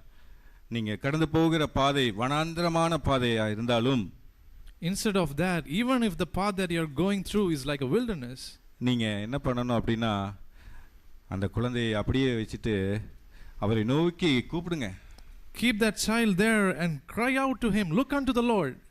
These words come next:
Speaker 1: பாருங்களேன், வார்த்தை இப்படி தான் இருக்குது. பதினேழாவது வசனத்துல,
Speaker 2: This is how it is written in verse seventeen.
Speaker 1: தேவன் பிள்ளையின் சத்தத்தை கேட்டார். தேவதூதன் வானத்திலிருந்து ஆகாரை கூப்பிட்டு,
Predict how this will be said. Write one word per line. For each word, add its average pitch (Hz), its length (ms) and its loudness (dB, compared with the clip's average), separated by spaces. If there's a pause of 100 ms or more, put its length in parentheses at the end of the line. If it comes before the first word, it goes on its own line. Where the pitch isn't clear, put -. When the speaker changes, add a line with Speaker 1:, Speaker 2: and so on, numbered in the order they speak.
Speaker 1:
பாருங்களேன், 123 580 0
வார்த்தை 120 720 -2
இப்படி 127 240 -4
தான் 135 160 2
இருக்குது. 110 340 -2 (680)
பதினேழாவது 139 680 2
வசனத்துல, 123 760 0 (1800)
Speaker 2:
This 202 180 4
is 202 140 2
how 190 160 4
it 170 60 2
is 151 180 0
written 175 200 -2
in 135 160 -4
verse 156 220 -2
seventeen. 175 360 -4 (680)
Speaker 1:
தேவன் 160 540 2
பிள்ளையின் 214 420 2
சத்தத்தை 147 760 0
கேட்டார். 139 580 0 (460)
தேவதூதன் 147 640 2
வானத்திலிருந்து 147 840 0
ஆகாரை 139 480 0
கூப்பிட்டு, 139 720 0